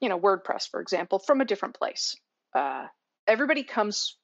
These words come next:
starting from a different spot. Some people came because they started writing code. Some people were writing and wanted a way to put a spoiler tag on an article they were working on. That would be me. Um, and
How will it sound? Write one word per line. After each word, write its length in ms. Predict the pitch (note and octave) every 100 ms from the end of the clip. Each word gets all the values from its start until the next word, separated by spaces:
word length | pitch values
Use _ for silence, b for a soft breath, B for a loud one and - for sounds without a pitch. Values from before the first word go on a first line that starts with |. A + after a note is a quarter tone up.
| _
starting 480 | - - G3 G3+ A#3+
from 180 | G3+ F#3
a 40 |
different 280 | F3 E3 E3
spot. 260 | - F3 -
Some 120 | G#3
people 240 | A3+ A3
came 200 | G#3 G#3+
because 240 | G#3+ G3+ G3+
they 100 | G3+
started 420 | G3 G3 G3+ G#3+
writing 260 | G#3 F#3+ F#3
code. 300 | - E3+ F#3
Some 180 | F#3
people 280 | F#3 G3 G#3
were 180 | G3 F#3+
writing 440 | E3+ G3+ C4 F#3 G3+ B B B B
and 320 | G#3 G3+ F#3+
wanted 300 | F#3+ G#3 G#3+
a 40 |
way 180 | G3+ G#3
to 60 | G3+
put 180 | - G3+
a 40 |
spoiler 600 | - - - A3+ D4 G#3+
tag 340 | - F#3 F3+
on 140 | F3+ E3
an 100 | D#3
article 360 | A#3 D#4+ G#3
they 100 | F#3+
were 140 | F#3 F3+
working 400 | E3+ E3+ - F3+
on. 100 | A3+
That 120 | C#3+
would 100 | F3
be 100 | G#3
me. 260 | B3+ - A3+ B B B B B3 -
Um, 440 | A3+ G3+ G3 G3+ _ _ _ -
and 600 | A3+ G#3+ G#3 G#3 G3+